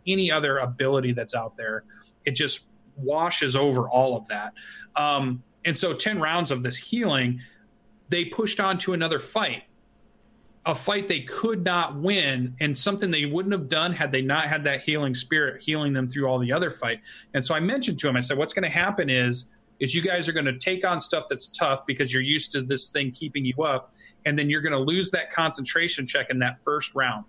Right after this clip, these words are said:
And now these things that are so tough that you guys have been able to beat before are gonna wipe the party because that spell didn't go off." It's almost like you have to have that spell and then you can fight these C R four creatures.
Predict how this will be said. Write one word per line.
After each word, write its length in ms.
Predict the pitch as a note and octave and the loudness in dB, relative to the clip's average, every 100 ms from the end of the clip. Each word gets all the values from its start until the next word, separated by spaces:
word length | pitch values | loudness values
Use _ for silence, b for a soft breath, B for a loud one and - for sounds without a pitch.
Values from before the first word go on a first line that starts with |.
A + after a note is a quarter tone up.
| - | -6
And 100 | C3+ | -2
now 140 | D3 | 0
these 280 | D3 E3+ - | 0 -2 -2
things 260 | F3 F3 C#3 | -2 0 0
that 100 | B2+ | 0
are 80 | |
so 400 | B2 - E3+ F#3 | 0 -2 0 0
tough 600 | G3 - G#3 D#3 A2+ - - _ _ _ - _ | -2 -2 0 2 0 -8 -20 _ _ _ -20 _
that 180 | C3 B2+ | -2 0
you 80 | E3 | 0
guys 360 | F3 D#3 D3 | 2 2 0
have 260 | - D3 C#3 | -2 -2 0
been 100 | C#3 | 2
able 180 | D3+ D3+ | 2 2
to 60 | B2 | 0
beat 280 | D3+ D#3 | -2 -4
before 600 | C3+ - F3+ F3 B2+ B2 B B | -6 -2 0 2 0 -2 B B
are 100 | C#3 | 0
gonna 160 | C3 B2 | 2 0
wipe 400 | A#2+ C#3 D#3+ - | 0 0 0 -4
the 80 | B2 | -6
party 540 | - F#3+ D#3 A#2+ A#2+ _ _ - | 0 0 2 -2 -6 _ _ -6
because 360 | C3 D3 B2 | -2 -2 -2
that 320 | A#2+ C#3+ E3 - | 0 0 0 -4
spell 400 | - F3 D#3 B2+ | -4 -2 0 0
didn't 260 | C#3 C#3+ | -2 -2
go 180 | C3 C3 | 0 0
off." 220 | B2+ A2 | 0 -2
It's 140 | B2+ C#3 | -4 -2
almost 260 | D#3+ F3 | -2 0
like 180 | E3+ C3 | 0 -2
you 120 | C#3+ | -4
have 260 | B2 D3 D#3 | 0 0 2
to 80 | E3 | 2
have 220 | D#3 D3 | 0 2
that 180 | C#3 C3 | 0 -2
spell 540 | - C#3 C#3 F3+ G#3 B B B - | -2 2 4 2 0 B B B -2
and 160 | D3+ | 0
then 100 | D#3 | 2
you 120 | D3+ | 0
can 120 | D3+ C3 | 0 -2
fight 360 | - D#3+ D#3 | 0 -2 0
these 240 | D3 B2+ - | -2 0 -2
C 180 | D#3+ | 0
R 180 | D3+ C#3 | 2 2
four 300 | B2+ D3+ C3+ | 0 0 -2
creatures. 560 | B2+ D3 C#3 A2+ - | 0 0 0 -4 -10